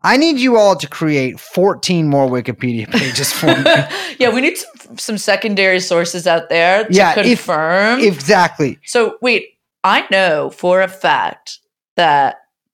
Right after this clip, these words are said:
Speaker 2: some sad sack little blue checkies out there, A K A journalists,
Speaker 1: Mm-hmm.
Speaker 2: enemy of the pod, are listeners.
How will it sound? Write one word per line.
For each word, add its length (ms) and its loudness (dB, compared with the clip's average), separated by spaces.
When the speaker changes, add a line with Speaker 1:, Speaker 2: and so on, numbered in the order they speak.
Speaker 2:
some 80 -6
sad 280 0
sack 260 -2
little 140 -2
blue 180 -2
checkies 420 -6
out 220 -2
there, 420 -4
A 100 0
K 200 -2
A 260 0
journalists, 1120 -4
Speaker 1:
Mm-hmm. 80 -10
Speaker 2:
enemy 260 -2
of 100 -8
the 120 -12
pod, 440 -2
are 100 0
listeners. 840 -6